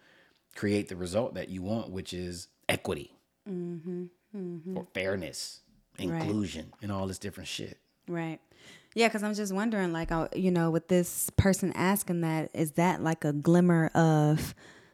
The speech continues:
Speaker 2: possibility and, um, you know, good that is to come for artists?
Speaker 1: I really, truly believe that somehow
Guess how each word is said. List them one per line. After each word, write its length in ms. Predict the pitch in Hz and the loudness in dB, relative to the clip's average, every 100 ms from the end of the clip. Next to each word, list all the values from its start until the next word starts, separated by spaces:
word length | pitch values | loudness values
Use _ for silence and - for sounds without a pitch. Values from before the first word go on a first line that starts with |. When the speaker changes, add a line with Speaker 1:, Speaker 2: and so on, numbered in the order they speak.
| - | 0
Speaker 2:
possibility 1000 | - 165 - 151 175 170 165 151 151 147 - | 2 2 2 6 6 6 4 4 4 2 4
and, 560 | 151 151 147 147 143 - | 4 4 4 2 0 0
um, 640 | 151 147 143 143 139 147 - _ _ _ _ _ _ _ _ - - | 0 2 0 0 -2 -4 -6 _ _ _ _ _ _ _ _ -10 0
you 140 | 196 170 | 4 4
know, 420 | 147 143 143 156 | 4 2 -2 0
good 520 | 156 185 175 156 151 - _ - _ - | 6 8 8 6 0 -8 _ -20 _ 0
that 300 | 165 151 - | 2 4 4
is 240 | 160 156 - | 2 2 -2
to 120 | - | -6
come 420 | - 180 170 151 | 0 2 4 2
for 600 | - 160 151 151 147 147 - | -2 0 2 2 0 -2 2
artists? 640 | 175 190 131 165 - - - - - _ _ - | 6 6 4 -2 -4 -4 -8 -20 -20 _ _ 0
Speaker 1:
I 320 | 127 175 202 139 | 2 4 0 0
really, 340 | 123 135 123 | 2 4 2
truly 400 | 110 - 139 127 | -2 -2 0 0
believe 540 | 104 101 113 104 92 92 | 0 -2 0 -2 -4 -6
that 400 | 90 87 87 - _ _ _ _ _ _ _ _ _ _ _ _ _ _ _ _ _ | -6 -6 -10 -14 _ _ _ _ _ _ _ _ _ _ _ _ _ _ _ _ _
somehow 840 | - 143 151 139 131 127 120 117 | -4 0 0 0 0 0 -2 -4